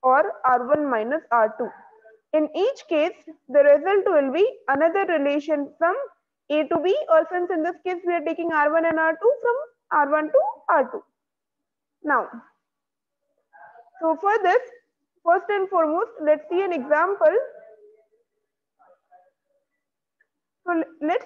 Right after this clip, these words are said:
assume that we have the sets A is equal to one, two, three, and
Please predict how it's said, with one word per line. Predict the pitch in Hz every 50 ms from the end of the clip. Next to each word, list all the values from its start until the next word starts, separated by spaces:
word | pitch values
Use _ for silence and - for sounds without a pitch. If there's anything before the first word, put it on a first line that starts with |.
| - -
assume | 320 330 311 392 392 392 349 349 370 349
that | 349 320 320 359 - - - - 330
we | 320 370 359
have | 359 339 349 381 508 - - - - _ _ _ _ _ _ _ _ _ _
the | 302 311 330 330 -
sets | 403 403 403 392 - - _ _ -
A | 311 330 359
is | 381 381 381 392
equal | 370 359 - - 349 349 339 330 320
to | 370 370
one, | 339 294 285 269 277 302 302
two, | - 403 392 392 392 349
three, | 285 269 269 311 466 453 - _ _ _ _ _ _ _ _ _ _ _ _ _ _ _ _ _ _ _ _ _ _ _ _ _ _ _ _ _ _ _ _ _ _ -
and | 285 277 262 262 277 302 330